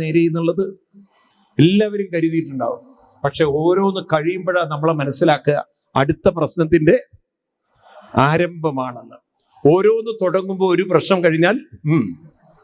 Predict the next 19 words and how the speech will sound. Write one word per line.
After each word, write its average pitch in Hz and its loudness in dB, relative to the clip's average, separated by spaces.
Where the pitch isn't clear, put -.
വേറൊരു 220 2
പ്രശ്നത്തിന്റെ 180 -2
ആരംഭം 170 -2
കുറിക്കുന്നു. 139 -2
ആണോ 208 2
അല്ലയോ? 269 -6
അപ്പൊ 165 -4
നോക്ക്, 180 2
ഇത്രയും 202 -2
നല്ലൊരു 175 -2
ഓഡിറ്റോറിയം, 160 2
അതും 160 2
ഗുരുവായൂർ 156 0
ദേവസ്വം 151 -4
രണ്ട് 160 2
കോടി 165 2
രൂപ 151 -2
ചെലവഴിച്ചിട്ടുള്ള 151 0
ഓഡിറ്റോറിയമാണ്. 151 0